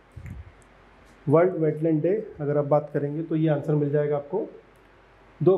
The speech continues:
फरवरी दो हज़ार तेईस को विश्व आर्द्र भूमि दिवस मनाया गया है। चलिए, विश्व आर्द्र भूमि दिवस के बारे में ध्यान दीजिएगा। दो फरवरी नाइनटीन सेवेंटी वन को ही रामसर कन्वेंशन हुआ था।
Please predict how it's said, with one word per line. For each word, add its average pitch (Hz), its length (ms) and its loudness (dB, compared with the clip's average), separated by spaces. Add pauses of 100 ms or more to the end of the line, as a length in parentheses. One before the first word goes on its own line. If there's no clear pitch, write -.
फरवरी 175 280 2
दो 156 160 0
हज़ार 160 140 2
तेईस 151 340 -2
को 170 140 -2
विश्व 170 320 0
आर्द्र 156 240 2
भूमि 147 260 2
दिवस 151 420 -4 (120)
मनाया 143 280 0
गया 143 140 -2
है। 165 120 -6 (680)
चलिए, - 320 -12 (1000)
विश्व 190 280 4
आर्द्र 180 240 4
भूमि 185 300 2
दिवस 165 360 2
के 180 200 2 (220)
बारे 151 220 2
में 165 140 4
ध्यान 156 220 2
दीजिएगा। 160 400 2 (720)
दो 202 280 6
फरवरी 190 320 0
नाइनटीन 170 360 -2
सेवेंटी 170 400 0
वन 165 200 4
को 170 100 2
ही 180 60 4
रामसर 156 380 2
कन्वेंशन 151 500 4
हुआ 143 220 4
था। 180 240 -6